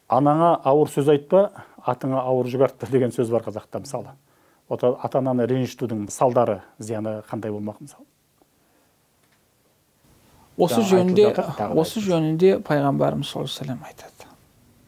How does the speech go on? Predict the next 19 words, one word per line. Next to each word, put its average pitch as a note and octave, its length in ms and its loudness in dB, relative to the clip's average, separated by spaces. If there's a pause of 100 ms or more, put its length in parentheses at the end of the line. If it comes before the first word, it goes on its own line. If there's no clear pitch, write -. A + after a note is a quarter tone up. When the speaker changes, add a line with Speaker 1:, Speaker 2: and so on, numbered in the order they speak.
(1200)
Speaker 2:
«Сахабалар C#3+ 640 -2
жиналып C3+ 500 -4
тұрған C#3+ 340 -10
кезде, C#3+ 400 -2 (640)
мен E3+ 160 -2
сендерге D3 540 -4
үлкен D3+ 440 -6
күнәлар C#3 440 -6
жайында B2+ 480 -8
айтайын - 320 -18
ба?» - 80 -20
дейді. - 320 -20 (720)
Сонда D#3 320 -6
сахабалар: C#3+ 640 -6 (100)
«Е D3+ 80 -6
Алланың C#3+ 540 -4
елшісі, - 320 -14
айтыңыз», C3+ 480 -18
дейді. - 240 -20